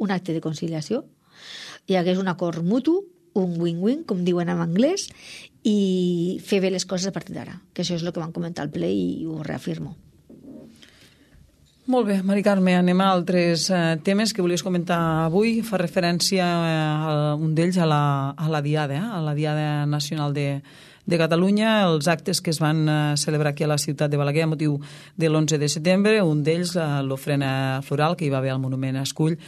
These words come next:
Speaker 2: el mateix dia de la Diada, i després l'acte institucional, eh, el dia abans, del dia deu al vespre,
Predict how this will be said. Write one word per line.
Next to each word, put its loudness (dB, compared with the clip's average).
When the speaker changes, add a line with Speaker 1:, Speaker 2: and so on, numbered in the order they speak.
Speaker 2:
el -2
mateix -2
dia 0
de -4
la 0
Diada, 0
i 0
després -2
l'acte 0
institucional, 0
eh, -2
el 0
dia 4
abans, 4
del 2
dia 0
deu 0
al -2
vespre, 0